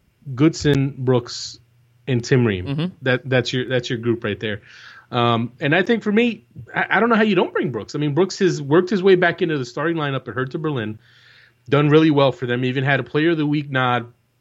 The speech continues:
Speaker 1: uh, in one of the matches in, in the Bundesliga, Bundesliga Player of the Week. He, he got back to starting. Um, I, he has, for me, he has to be in camp. I don't think it's a question. Um, I think, uh, just, just with the tools that he brings, and also the, the, you know, the age that, that he,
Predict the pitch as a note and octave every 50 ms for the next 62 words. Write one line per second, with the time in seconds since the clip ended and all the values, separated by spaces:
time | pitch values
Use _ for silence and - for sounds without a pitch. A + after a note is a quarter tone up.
0 | _ _ _ _ _ _ _ _ - - - _ - B2+ B2 A#2 B2+ C3+ C3 B2+
1 | C3 C#3 D3 D3+ C#3 B2+ B2 B2 B2+ B2+ - D3 D3 D3 - - - C#3+ C#3 C#3+
2 | C#3+ D#3+ F3+ F3+ E3 B2 C#3 G3 D4 - - - A#2 G#2+ G#2 A2 D3+ E3 D#3 -
3 | F3+ C#3+ B2 - - D#3+ C#3 C3+ D3 D3+ A#2+ - - - - - - _ _ _
4 | - G#3 G#3 G3+ E3 C3+ F3+ E3+ D3 F3+ F3+ G3 F#3 G3+ G3+ F#3+ - - F#3 -
5 | - - D3 C#3 C3 C3+ B2 A#2 - _ _ _ _ _ _ - C#3+ C3 B2+ B2
6 | B2+ B2+ - C3 B2+ - - - A#2 A#2+ D3 C#3+ G3 A#3+ A#3 - - - - B3+
7 | D#4 D4+ G3 F3+ E3 - - D#3+ D3 D3+ C3 A#2+ - D3 A2 G2+ A2 A#2 A#2 A2+
8 | C3 A#2+ A#2 A#2 - - - C#3 C3+ C3+ - B2 A2 A2+ - B2+ B2 A#2 A2+ A#2+
9 | A#2+ A#2 A#2 A#2+ C#3 B2+ A#2+ A#2+ - - _ _ - - - - - _ - C#3
10 | C3 B2 A#2+ A#2+ A#2+ A2 A2+ A#2+ A#2+ B2+ D3 C#3 A#2 B2+ C3+ C3+ - C#3+ C3+ -
11 | A#2+ - - D3+ C#3+ C3+ C3+ C#3 B2+ A#2+ A#2+ C#3 C#3+ C#3+ C#3 C3+ A#2 A#2+ C3 G3+
12 | G3+ - C#3+ B2+ - D#3 B2 A#2 A#2+ B2 A2+ - B2+ C#3+ D3 B2+ A#2+ A2 G#2 E3
13 | C#3 - B2+ C#3 D3+ D#3 D3+ C3+ - A#2+ B2 A#2 A2 G#2 B2 A2+ G#2+ G2+ A2 A#2
14 | A2 A2+